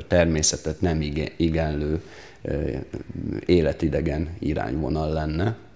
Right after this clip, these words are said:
Teljesen absztrakt és, ö, életidegen irányulás, bár hangsúlyoztuk korábban, hogy, ö,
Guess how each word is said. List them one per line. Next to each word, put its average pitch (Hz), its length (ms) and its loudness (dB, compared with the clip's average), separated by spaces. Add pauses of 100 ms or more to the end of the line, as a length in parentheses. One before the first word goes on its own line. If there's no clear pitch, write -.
(560)
Teljesen 82 440 4
absztrakt - 680 -4
és, - 380 -2
ö, 82 60 -4 (2750)
életidegen 90 880 4
irányulás, 95 760 6
bár 95 240 6
hangsúlyoztuk 104 720 4
korábban, 87 680 4 (720)
hogy, 82 220 4
ö, 80 320 6